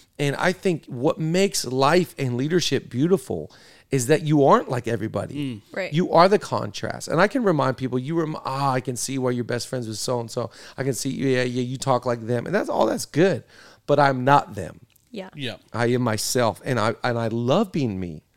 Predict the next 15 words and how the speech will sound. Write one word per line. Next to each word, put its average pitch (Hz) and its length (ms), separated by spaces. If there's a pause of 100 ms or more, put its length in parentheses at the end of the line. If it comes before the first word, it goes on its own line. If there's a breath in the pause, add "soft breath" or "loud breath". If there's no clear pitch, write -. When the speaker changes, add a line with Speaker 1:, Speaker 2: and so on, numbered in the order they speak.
(100)
Speaker 2:
Yep. 127 200 (800)
Speaker 1:
I 160 80
think 160 240
people 127 320
love 123 300
to 120 100
follow 123 680
and 107 240
learn 110 200
from 123 200
someone 117 400
that's 101 200
so 147 840 (340)
clearly 131 720
themselves. 120 520